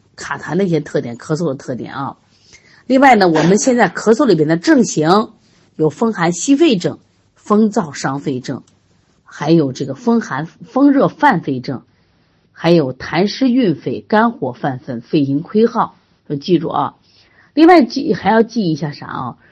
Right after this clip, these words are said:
就是我们平常都是说，哎，风热咳嗽、风寒咳嗽，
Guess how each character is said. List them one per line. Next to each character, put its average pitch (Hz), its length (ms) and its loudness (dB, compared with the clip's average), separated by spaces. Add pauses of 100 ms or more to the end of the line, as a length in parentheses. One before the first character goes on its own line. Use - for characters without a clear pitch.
(140)
就 302 100 0
是 277 80 4
我 175 220 2
们 170 160 2
平 190 240 -4
常 151 300 -8
都 202 180 -2
是 180 100 -4
说， 151 300 -6 (240)
哎， 175 160 -2
风 320 240 4
热 302 140 2
咳 - 240 -6
嗽、 165 200 -8
风 240 220 -8
寒 139 200 -10
咳 143 180 -14
嗽， 139 240 -12